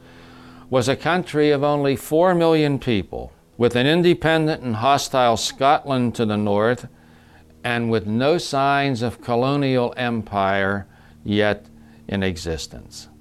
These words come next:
In the precedence of monarchs,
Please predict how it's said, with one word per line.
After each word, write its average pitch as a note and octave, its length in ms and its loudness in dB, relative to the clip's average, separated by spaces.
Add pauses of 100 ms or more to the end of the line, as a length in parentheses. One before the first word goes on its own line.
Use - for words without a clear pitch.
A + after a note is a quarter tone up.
(1400)
In C3 220 2
the B2+ 60 2
precedence D#3+ 760 0
of C3+ 100 0
monarchs, A#2+ 760 -2